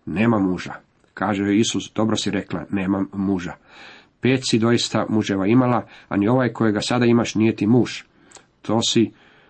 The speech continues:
po istini rekla." U tom je bila istina. Imala je pet muževa, međutim tada nije imala niti jednog. Živjela je s nekim muškarcem u preljubu. Naš Gospodin inzistira na tome da kad dođete k njemu, morate se pozabaviti pitanjem svoga grijeha.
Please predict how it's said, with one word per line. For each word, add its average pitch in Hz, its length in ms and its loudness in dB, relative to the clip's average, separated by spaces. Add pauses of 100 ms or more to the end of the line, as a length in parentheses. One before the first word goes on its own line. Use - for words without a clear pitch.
(220)
po 82 120 -6
istini 92 400 -2
rekla." - 300 -8 (340)
U - 20 -20
tom 170 200 -2
je 123 80 2
bila 120 220 4
istina. 107 380 0 (420)
Imala 135 240 0
je 120 120 -4
pet 135 240 0
muževa, 135 380 4
međutim 123 460 2
tada 127 260 0
nije 123 260 6
imala 120 300 4
niti 107 280 0
jednog. 120 340 2 (340)
Živjela 110 360 2
je 107 80 2
s - 120 -8
nekim 107 280 0
muškarcem 107 640 -2
u 98 120 -6
preljubu. 95 380 -2 (460)
Naš 123 160 -2
Gospodin 127 480 2
inzistira 120 500 0
na 113 60 0
tome 131 360 2 (100)
da 110 360 -2 (400)
kad 92 380 -8
dođete 120 460 0
k - 120 -16
njemu, 110 280 2
morate 127 520 0
se - 180 -2
pozabaviti 110 720 0
pitanjem 113 420 2
svoga 98 480 -2
grijeha. 95 360 -4